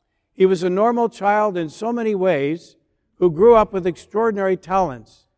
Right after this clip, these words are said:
especially in computer technology. Some experts who interviewed him said as a young child he had the computer acumen of a college graduate in computer science. There was something unique, though, about Carlo.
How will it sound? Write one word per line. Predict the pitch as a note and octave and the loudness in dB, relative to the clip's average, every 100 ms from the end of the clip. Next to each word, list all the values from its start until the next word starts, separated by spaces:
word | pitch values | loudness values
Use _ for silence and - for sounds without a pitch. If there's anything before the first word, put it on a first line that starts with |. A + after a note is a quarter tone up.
| _ _ _ | _ _ _
especially | D3+ - G3+ G3+ - F3+ G3 | -14 -6 -2 -2 -4 -6 -6
in | E3 | -8
computer | C#3+ D#3 C3 G3 F3+ | -8 -8 -4 -2 -2
technology. | D#3+ D#3+ C#3+ D3+ D3 A#2 A#2 _ _ _ _ _ _ _ _ _ _ _ | -2 -8 -6 -4 -4 -6 -14 _ _ _ _ _ _ _ _ _ _ _
Some | - G#3+ A3+ | -2 0 2
experts | G3+ G3 - G3+ G3+ | 0 -2 -2 -2 -2
who | F3 | -2
interviewed | F3+ E3+ E3 G#3 E3+ | 0 0 0 0 0
him | E3 D#3+ | -4 -6
said | - G3 | -2 -2
as | F#3 | -2
a | E3 | -4
young | E3+ G3 G3+ | -2 -2 -4
child | - D#3+ D#3 D#3 E3 - _ _ _ _ | -4 0 2 2 -2 -8 _ _ _ _
he | E3+ E3+ | -4 -2
had | G3 G3 | 0 -2
the | F3+ | -4
computer | - D#3+ C3 A3 G#3 | -6 -10 -4 0 0
acumen | G#3+ G#3 G#3+ F3 E3 E3+ F3 | 0 -2 -2 -4 -6 -6 -6
of | |
a | C#3+ | -8
college | C3+ F3 F#3+ G3 D#3 | -6 -2 0 -2 -4
graduate | E3+ E3+ D3 D3+ D#3 - _ _ _ - | -4 -2 -4 -4 -6 -6 _ _ _ -12
in | C#3+ | -10
computer | C#3+ B2+ D3 D#3 | -8 -8 -4 -4
science. | D3 C#3 B2+ G#2+ _ _ _ _ _ _ _ _ _ _ _ _ _ _ _ | -4 -6 -8 -10 _ _ _ _ _ _ _ _ _ _ _ _ _ _ _
There | - | -2
was | G3 F#3+ | -2 0
something | C4 C4 A#3+ G#3 | -4 -2 -2 -2
unique, | F#3+ G3 A3+ G#3+ | -2 -2 -2 -2
though, | E3+ D3 | 0 0
about | C#3 C#3+ D3 E3+ | 0 0 -2 -2
Carlo. | - C#3+ C3 G#2+ | -4 -4 -2 -8